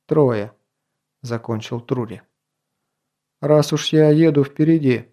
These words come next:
он чуть обернулся в седле, обращаясь, как понял Кай, ко всем болотникам разом. «Может, я и займусь этим?»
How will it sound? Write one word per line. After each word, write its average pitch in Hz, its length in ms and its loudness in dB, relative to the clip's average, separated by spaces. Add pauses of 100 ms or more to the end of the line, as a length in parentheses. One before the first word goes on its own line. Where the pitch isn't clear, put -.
(540)
он 123 140 -8
чуть 123 240 -10
обернулся 123 560 -2
в 117 60 -16
седле, 143 360 0
обращаясь, 156 720 -2
как 143 200 -8
понял 147 320 2
Кай, 143 380 2 (380)
ко 139 140 -2
всем 175 320 -2
болотникам 127 640 -2
разом. 110 380 -8 (840)
«Может, 147 500 2
я 151 280 4
и 151 40 4
займусь 147 520 2
этим?» 127 380 -6